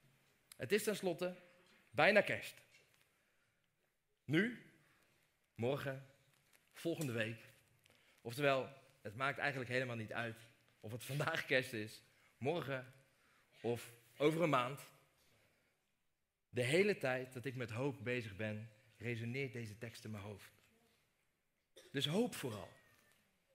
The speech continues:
Wees niet te zuinig met je hoop. Hoop is goed. Hoop doet leven. Altijd in verwachting.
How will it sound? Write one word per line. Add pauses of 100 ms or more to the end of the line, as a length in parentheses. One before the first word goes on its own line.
(360)
Wees
niet
te
zuinig
met
je
hoop. (1300)
Hoop (180)
is
goed. (760)
Hoop (240)
doet
leven. (1300)
Altijd
in
verwachting.